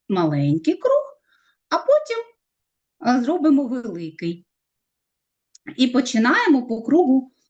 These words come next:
о, малювати ось за допомогою коктейльної палички. Потім за допомогою фарби, дітки,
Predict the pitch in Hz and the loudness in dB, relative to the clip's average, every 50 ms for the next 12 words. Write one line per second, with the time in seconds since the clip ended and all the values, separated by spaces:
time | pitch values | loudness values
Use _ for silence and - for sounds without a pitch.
0 | _ _ - 202 220 202 214 240 233 202 185 170 170 165 156 147 143 170 156 151 | _ _ -2 0 2 4 4 4 2 0 -2 -4 -4 -4 -4 -4 -4 -6 -6 -6
1 | 151 160 156 - - - - - 165 190 196 196 175 - 196 220 269 262 247 - | -6 -6 -8 -10 -16 -20 -18 -10 -8 -6 -6 -4 -2 0 2 4 4 4 2 0
2 | 180 185 - 196 214 247 240 208 190 180 180 175 - - 151 151 151 147 147 143 | -4 -2 -2 0 2 2 2 0 0 -4 -6 -8 -10 -10 -10 -8 -6 -6 -6 -6
3 | - - - - 143 139 - _ _ _ _ _ _ _ _ _ _ _ _ _ | -6 -10 -12 -12 -14 -14 -14 _ _ _ _ _ _ _ _ _ _ _ _ _
4 | _ - 349 403 403 330 330 294 233 302 247 294 254 - 285 302 294 294 311 254 | _ 0 0 2 4 4 4 4 4 4 2 2 2 4 6 6 8 8 6 6
5 | 269 294 302 285 - - 480 571 571 427 269 226 226 208 226 214 208 - - - | 6 4 4 4 4 4 4 4 4 4 2 0 0 0 -2 -4 -4 -6 -8 -6
6 | 170 143 - | -4 -4 -4